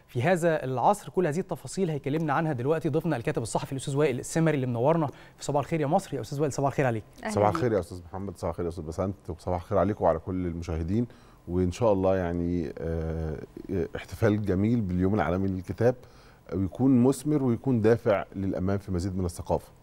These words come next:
Speaker 1: طيب،
Speaker 2: إن شاء الله.
Speaker 1: آه، لو هنتكلم في البداية عن أهمية الاحتفال بهذا اليوم.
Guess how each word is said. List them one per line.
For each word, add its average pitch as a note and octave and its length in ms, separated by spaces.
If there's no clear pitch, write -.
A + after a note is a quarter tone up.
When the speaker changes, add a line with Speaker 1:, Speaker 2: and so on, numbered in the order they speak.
Speaker 1:
طيب، A#2 240
Speaker 2:
إن F#2 140
شاء - 180
الله. B2 100
Speaker 1:
آه، - 380
لو D3 180
هنتكلم F#3+ 500
في - 100
البداية D#3+ 300
عن E3+ 160
أهمية C#3+ 500
الاحتفال C3+ 440
بهذا A#2+ 260
اليوم. G2 200